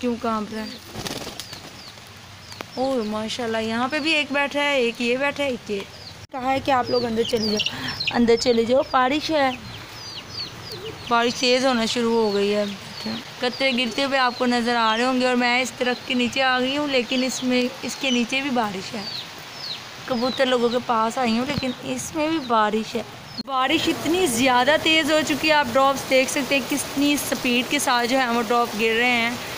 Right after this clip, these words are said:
अल्लाह ताला से दुआ है कि अल्लाह ताला बारिश जो है वो रहमत की बरसाएं, जो कि आजकल हर जगह पे बारिश हो रही है। तो हमारे यहाँ, यहाँ पे आज पहली दफ़ा बारिश हुई है और बारिश के वक्त दुआ बड़ी कबूल होती है।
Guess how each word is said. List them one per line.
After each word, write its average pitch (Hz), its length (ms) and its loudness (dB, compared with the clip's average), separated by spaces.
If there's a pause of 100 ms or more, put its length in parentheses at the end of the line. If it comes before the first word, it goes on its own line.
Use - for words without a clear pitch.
(380)
अल्लाह 240 160 4
ताला 262 240 2
से 262 160 0
दुआ 240 260 2
है 247 140 2
कि 254 80 0
अल्लाह 247 160 2
ताला 254 240 2
बारिश 226 420 0
जो 285 80 2
है 254 120 4
वो 240 100 0
रहमत 233 400 2
की 269 80 2
बरसाएं, 233 540 0 (760)
जो 240 80 2
कि 262 120 0
आजकल 254 480 4
हर 254 220 4
जगह 254 360 2
पे 269 80 2
बारिश 247 360 2
हो 254 120 4
रही 247 120 2
है। 269 80 4
तो 269 120 2
हमारे 240 360 2
यहाँ, 262 180 2
यहाँ 247 220 2
पे 262 160 0
आज 247 200 0
पहली 247 240 0
दफ़ा 254 260 0
बारिश 233 340 0
हुई 247 160 2
है 277 200 4 (460)
और 220 140 0
बारिश 226 320 2
के 285 80 0
वक्त 269 220 0
दुआ 247 280 4
बड़ी 240 240 2
कबूल 226 320 0
होती 220 220 0
है। 254 60 -2